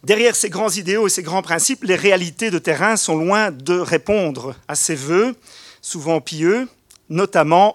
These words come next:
au nom d'arguments économiques ou d'arguments comme le manque de main-d'œuvre. On retrouve ainsi toute l'ambiguïté de cette époque,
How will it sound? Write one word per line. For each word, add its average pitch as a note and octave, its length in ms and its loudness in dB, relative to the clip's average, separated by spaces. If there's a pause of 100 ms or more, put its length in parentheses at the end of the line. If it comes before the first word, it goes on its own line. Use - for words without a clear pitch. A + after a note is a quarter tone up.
au F3 80 0
nom F3+ 220 -4
d'arguments E3 560 -6
économiques F3 680 -6 (200)
ou D#3 100 -14
d'arguments C#3 580 -8 (160)
comme C3 340 -8 (260)
le C#3 120 -6
manque C#3 220 -4
de B2 100 -10
main-d'œuvre. D#3 600 -6 (580)
On F#3+ 80 0
retrouve G3+ 340 2
ainsi G3+ 260 2
toute - 340 -6
l'ambiguïté F#3 880 -2
de D#3+ 140 -6
cette - 360 -4
époque, F3+ 540 0